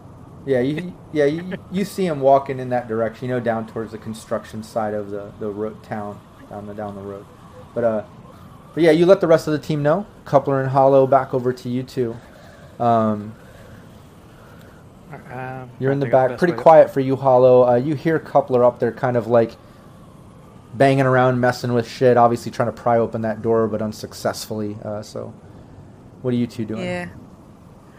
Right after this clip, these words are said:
Speaker 3: Yeah, I'm wondering if I should, like, uh, climb up the wall, too.
Speaker 2: Oh, you have the rope. It'll be easier.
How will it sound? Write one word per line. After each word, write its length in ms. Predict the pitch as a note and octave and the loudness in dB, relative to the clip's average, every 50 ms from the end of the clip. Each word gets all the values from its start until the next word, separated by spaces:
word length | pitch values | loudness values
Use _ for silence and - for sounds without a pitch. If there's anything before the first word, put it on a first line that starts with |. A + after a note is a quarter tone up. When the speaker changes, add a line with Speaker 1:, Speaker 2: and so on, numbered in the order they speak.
| - - - - - - | -20 -20 -20 -20 -14 -6
Speaker 3:
Yeah, 220 | F#3 F#3+ F#3 F3+ | -2 0 0 0
I'm 120 | F3 F3+ F3+ | 0 -2 -4
wondering 380 | F#3 F3+ F#3 F3 F3+ F3 F3 | -6 -6 -4 -4 -4 -4 -2
if 140 | F3 E3+ F#3 | -4 -4 -4
I 60 | F3+ F3+ | -6 -6
should, 320 | - F3+ E3+ D#3 D#3+ A#2+ | -6 -6 -8 -10 -8 -6
like, 380 | D#3 E3 E3 D#3+ D#3+ D#3 - - | -2 0 0 0 0 -2 -2 -2
uh, 340 | E3 D#3 D#3 D3+ D3 D3 D3+ - | 0 0 2 2 0 0 -2 -6
climb 360 | - - F3+ E3+ D#3+ D#3+ E3 | -8 -4 -2 0 0 0 0
up 160 | D#3+ D3+ - - | -4 -6 -6 -8
the 80 | E3 D#3 | -12 -10
wall, 280 | D#3 D#3+ D#3+ D#3 D#3 D#3 | -8 -8 -8 -8 -8 -12
too. 480 | - - - E3 D#3+ D#3+ D#3+ D#3+ E3+ E3+ E3 - - - - - - - - - - - - - - - - - - - - - - - - - - - - - - - - - - - | -18 -14 -10 -10 -8 -8 -8 -10 -12 -16 -18 -20 -20 -20 -20 -20 -20 -20 -20 -20 -20 -20 -20 -20 -20 -20 -20 -20 -20 -20 -20 -20 -20 -20 -20 -20 -20 -20 -20 -20 -20 -20 -20 -20 -8 -4
Speaker 2:
Oh, 60 | C#3 | -2
you 100 | C3 C3+ | 0 0
have 120 | C#3 D#3 C3 | 0 0 -2
the 100 | A#2 G#2+ | -2 0
rope. 200 | D3 D#3+ C#3+ - | 2 2 2 0
It'll 120 | B2+ A#2+ | -4 -6
be 120 | A2+ B2 | -6 -6
easier. 440 | A#2+ C#3 C#3+ A#2 G#2+ A#2 C3 C#3 - | -4 -4 -4 -4 -4 -6 -8 -8 -8